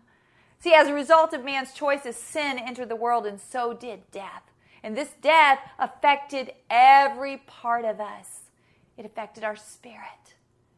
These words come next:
God's spirit will not live in the presence of sin. So our spirit died in sin. Our soul, see, our mind, will, and emotions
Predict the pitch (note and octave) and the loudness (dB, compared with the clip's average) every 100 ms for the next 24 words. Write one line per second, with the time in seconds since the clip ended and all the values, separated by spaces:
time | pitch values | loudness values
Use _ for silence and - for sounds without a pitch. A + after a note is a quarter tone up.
0 | _ G#3+ G#3 - - - C#4 A#3+ G#3+ G#3 | _ -14 -14 -16 -20 -8 -2 -2 -4 -8
1 | G#3+ - A3+ A#3 G#3 G3+ - A3 G#3 G3 | -8 -6 -8 -8 -8 -14 -10 -10 -10 -14
2 | G3 - - A3+ G#3+ F#3+ F#3 _ _ _ | -20 -20 -20 -18 -18 -18 -20 _ _ _
3 | - - A#3 A3+ - - - C4+ B3 G#3 | -10 -4 -4 -4 -14 -20 -12 -4 -2 -4
4 | - F#3+ - A#3+ A#3+ A3+ G#3+ F#3+ _ _ | -8 -18 -4 -2 0 -4 -6 -10 _ _
5 | _ _ _ _ _ _ - F#3 - G3 | _ _ _ _ _ _ -20 -18 -18 -20
6 | F#3 _ _ _ _ _ B3+ B3 - A#3 | -20 _ _ _ _ _ 0 0 -2 2
7 | G3 F4+ - - _ _ _ _ - F4 | 4 4 0 -8 _ _ _ _ 2 4
8 | F4+ D#4 E4 F4 D#4 B3+ C4+ E4 E4+ D4 | 4 2 0 0 -2 -4 -4 2 4 2
9 | A3 A#3+ A#3+ C4 C4 G#3+ G3+ | 0 -4 -4 -4 -6 -12 -14